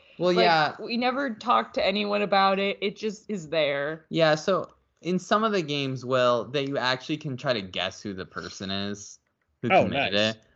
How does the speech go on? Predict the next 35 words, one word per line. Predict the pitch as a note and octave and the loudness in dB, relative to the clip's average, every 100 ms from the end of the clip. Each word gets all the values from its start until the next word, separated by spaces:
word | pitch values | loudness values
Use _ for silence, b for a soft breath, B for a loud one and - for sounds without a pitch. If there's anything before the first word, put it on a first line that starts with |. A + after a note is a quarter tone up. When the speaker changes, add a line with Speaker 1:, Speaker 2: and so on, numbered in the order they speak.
| _ - | _ 0
Speaker 1:
Like | C3+ D3 | 2 2
in | C#3+ | 2
the | C3+ B2 - | 0 0 -6
Captive | - C3+ C#3+ - G#2+ | -2 0 0 -4 -8
Curse. | - B2 F#2+ E2+ - - - _ _ _ _ _ _ _ _ _ - | -4 -2 -2 -4 -10 -18 -20 _ _ _ _ _ _ _ _ _ -4
Speaker 2:
I | |
mean, | B3 | 0
you | C4 | 0
can | F#4 F#4+ | 0 4
go | A3+ | 4
up | G3+ | 4
and | F#3+ | 0
accuse | D3+ - G#3+ C#4+ | -8 -8 -6 -6
people | - B2+ - B2 D#3+ - _ _ _ | -8 -10 -8 -6 -8 -12 _ _ _
in | F#3+ | -8
a | E3 | -2
lot | D#3 G#3+ | 0 0
of | F3 | 0
games | D3+ D3 D#3+ | -4 -8 -8
and | E3 | -10
just | D#3+ D#3+ | -12 -12
annoy | D3 D#3+ G3+ | -10 -10 -12
them. | G2 - F#3+ | -12 -12 -16
Speaker 1:
<laughs> | _ _ _ b b b _ | _ _ _ b b b _
But | D#3+ | 2
remember | E3+ E3+ F3 A3 | 4 4 4 2
in, | B3+ | 2
like, | A3 | 0
the | D#3+ | -2
Captive | - B2+ B2 C3 A#2 | 0 0 0 -2 -6
Curse, | - G2 G#2+ A2 - | -6 -2 -2 -2 0
like, | A#2 A2 | -2 -2
you | A#2 | -8
confront | A#2 A#2+ A2+ - G2 G2+ - | -6 -8 -10 -4 -2 -2 -4
the, | G#2 G#2 F#2 | -6 -4 -4